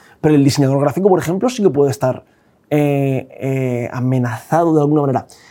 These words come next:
Aunque la realidad es luego que no, ¿vale? El, lo, lo que los estudios dicen y lo que la, la lógica y por,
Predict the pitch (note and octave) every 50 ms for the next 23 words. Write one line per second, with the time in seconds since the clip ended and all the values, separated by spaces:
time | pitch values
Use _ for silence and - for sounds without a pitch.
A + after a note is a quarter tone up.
0 | - - - F#3 F#3+ - F3+ E3+ D#3 D3 D#3 D3+ D3+ E3 G#3 G#3+ G3+ G#3+ A#3 B3+
1 | F3+ E3 C#3 D3 E3+ D#3 A#2+ - - - B2 C3+ D#3+ G3+ E4+ F#4 - C3+ C#3 B2+
2 | - C3+ C#3+ C#3+ C#3 C#3 C#3 C#3 - C3 C#3+ C#3+ C#3+ C#3+ C#3+ C#3 B2+ B2+ - D3
3 | C#3+ C#3 C#3 C#3 C#3 A#2+ A#2+ C3+ A2+ - D3+ E3 F#3 G3 F3 D3+ F#3 G#3 G#3 -
4 | A#3+ A#3 F#3 C#3+ C#3 C#3 B2 C#3 C#3 B2+ B2 - _ _ _ _ _ - C3 C3
5 | B2+ B2+ - - C3+ C3+ B2+ B2 A#2+ A#2+ B2+ D#3 F3+ - - E3+ D3+ C3+ C3 A#2+
6 | - E3 C#3+ B2 D3 C#3 B2+ B2+ B2+ - -